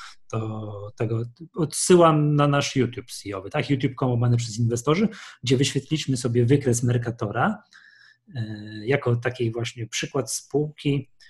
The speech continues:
która teraz w okolicach, e, znaczy, no, teraz właśnie przy tej epidemii, no, wstrzeliła się ze swoim produktem, tak? Ze, ze swoją działalnością. No, dzisiaj Mercator plus dwadzieścia.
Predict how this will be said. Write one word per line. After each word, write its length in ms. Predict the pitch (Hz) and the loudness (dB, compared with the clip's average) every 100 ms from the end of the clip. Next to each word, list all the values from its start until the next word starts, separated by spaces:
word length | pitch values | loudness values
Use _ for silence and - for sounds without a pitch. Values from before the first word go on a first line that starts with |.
| - - | -14 -2
która 200 | 123 120 | 0 2
teraz 580 | 139 135 123 117 - | 2 4 2 2 -2
w 100 | 120 | 0
okolicach, 540 | 120 123 123 123 123 120 | 2 4 2 2 0 -2
e, 480 | - 156 120 117 113 | -4 -2 2 2 2
znaczy, 240 | 113 117 101 - _ _ _ - 190 190 185 175 | -2 -4 -8 -10 _ _ _ -18 -16 -14 -14 -8
no, 560 | 147 139 135 127 117 120 - 175 151 - - | -4 0 0 0 -4 -8 -12 -12 -12 -16 0
teraz 280 | 156 135 120 | 4 4 4
właśnie 220 | 123 127 | 2 0
przy 120 | - | 2
tej 160 | 139 139 | 2 2
epidemii, 760 | 120 123 127 143 143 143 - - - - - - | -2 2 4 6 4 4 -2 -8 -20 -20 -12 -4
no, 160 | 127 | -2
wstrzeliła 640 | - - - - 139 151 117 | -2 -2 2 6 8 8 6
się 120 | 98 | 0
ze 100 | 110 | -4
swoim 360 | - 101 101 | -4 -8 -8
produktem, 600 | 101 113 110 101 - 95 92 | -6 -6 -6 -10 -12 -18 -4
tak? 280 | 123 139 131 | 2 2 2
Ze, 100 | 117 | 0
ze 340 | - 113 113 | -2 -4 -2
swoją 260 | 117 - 117 | -2 0 2
działalnością. 520 | 120 117 120 151 139 | 4 6 6 4 4
No, 80 | 127 | 4
dzisiaj 320 | 120 175 156 | 2 4 4
Mercator 640 | 139 135 131 143 139 135 - - - - - | 6 2 2 2 2 0 -2 -16 -20 -20 -8
plus 240 | - 185 160 | 4 4 4
dwadzieścia. 720 | 143 139 131 110 - - | 4 4 4 2 0 -8